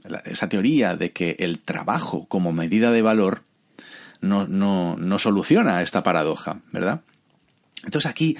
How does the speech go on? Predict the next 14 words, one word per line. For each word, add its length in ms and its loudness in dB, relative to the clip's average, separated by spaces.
hay 100 2
varias 260 4
soluciones, 720 2
¿no? 140 2
Una 320 4
que 220 2
llama 240 4
la 60 4
atención 640 4
es, 180 0
es, 680 -8
es 180 -6
de 80 0
Marx. 640 0